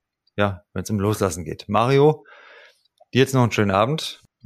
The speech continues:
Wir bleiben ja sowieso in Kontakt. Ich glaube auch nicht, dass das die letzte Folge war, die wir gemeinsam in diesem Podcast gemacht haben.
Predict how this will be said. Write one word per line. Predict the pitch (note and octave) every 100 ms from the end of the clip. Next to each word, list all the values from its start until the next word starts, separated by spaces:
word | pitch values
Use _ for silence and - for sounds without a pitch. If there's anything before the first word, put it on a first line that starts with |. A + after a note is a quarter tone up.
| G#2
Wir | A2+
bleiben | A2+ A2 A#2 B2+
ja |
sowieso | A#2 A2+ A2+ A2
in | B2
Kontakt. | A#2+ A2 A#2+ B2
Ich | G#2+
glaube | - G#2+ A2+
auch |
nicht, | G#2 A#2
dass | A2
das | A2+ -
die | F#2
letzte | A2+ -
Folge | A#2+ C3 C3 B2
war, | B2
die | A#2+
wir | G#2+
gemeinsam | G2+ F#2+ G2 G2 G#2 G2+ G2
in | G2+
diesem | F#2+ F#2
Podcast | G#2 G2+ G2 F#2+ -
gemacht | F2+ F#2+ F#2 - - -
haben. | F#2 G2 B2 E3+